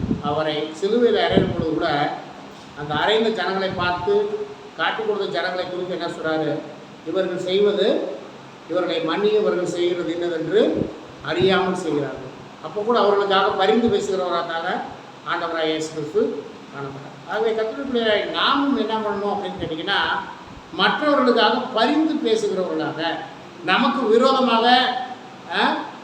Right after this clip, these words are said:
ஆ, குற்றம் செய்கிறவர்களை நம்ம மன்னிக்கிறவர்களாக காணப்பட வேண்டும். இதைத்தான் வேதாகமம் நமக்கு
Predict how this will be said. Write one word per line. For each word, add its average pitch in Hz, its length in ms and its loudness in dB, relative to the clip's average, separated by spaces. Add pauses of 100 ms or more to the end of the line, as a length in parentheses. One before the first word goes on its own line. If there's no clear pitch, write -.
(540)
ஆ, 190 260 2 (400)
குற்றம் 240 340 0
செய்கிறவர்களை 185 540 4 (400)
நம்ம 214 280 0
மன்னிக்கிறவர்களாக 233 960 4 (680)
காணப்பட 156 320 -2
வேண்டும். 139 540 -4 (480)
இதைத்தான் 175 480 -2
வேதாகமம் 185 600 0
நமக்கு 160 580 -4